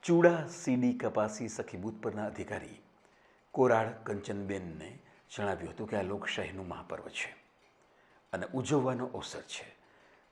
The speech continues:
પરંતુ ચૂડાની સી ડી કપાસી હાઈસ્કૂલ ખાતે સખી બૂથ પર ચૂંટણી મને મહિલા અધિકારીઓની વ્યવસ્થામાં વ્યવસ્થાના નામે જ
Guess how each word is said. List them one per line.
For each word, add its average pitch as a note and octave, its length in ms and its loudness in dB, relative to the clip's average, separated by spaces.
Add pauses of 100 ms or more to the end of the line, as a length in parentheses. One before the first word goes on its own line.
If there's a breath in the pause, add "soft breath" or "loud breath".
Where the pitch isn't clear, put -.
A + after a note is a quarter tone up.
પરંતુ C3+ 360 6
ચૂડાની C#3 440 8
સી B2+ 160 -4
ડી A#2+ 120 0
કપાસી A2 360 -4
હાઈસ્કૂલ F#2 380 -8
ખાતે D#2+ 360 -6
સખી A2 400 -8
બૂથ A2+ 240 -6
પર G#2+ 160 -2 (320)
ચૂંટણી A2+ 300 -6
મને G2 260 -8
મહિલા G2 240 -2 (120)
અધિકારીઓની F#2 600 -6
વ્યવસ્થામાં F#2 680 -8 (640 soft breath)
વ્યવસ્થાના D#3+ 640 10
નામે B2+ 240 6
જ - 180 -6